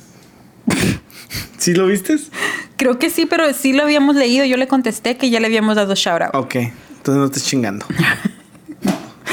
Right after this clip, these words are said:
Speaker 2: Bueno, am, en el del episodio pasado, ¿verdad?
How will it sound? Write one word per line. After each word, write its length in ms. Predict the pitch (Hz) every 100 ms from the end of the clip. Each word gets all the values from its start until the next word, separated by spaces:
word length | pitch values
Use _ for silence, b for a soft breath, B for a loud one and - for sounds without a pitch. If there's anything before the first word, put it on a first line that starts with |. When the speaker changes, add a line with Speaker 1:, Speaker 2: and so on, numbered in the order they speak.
| 392 359 339 247
Speaker 2:
Bueno, 520 | 226 247 254 226 208 -
am, 840 | 233 233 233 226 226 233 233 233 -
en 180 | 247
el 120 | 254 233
del 160 | 254
episodio 480 | 247 247 233 254 285
pasado, 400 | 285 254 247 214
¿verdad? 300 | 196 202 339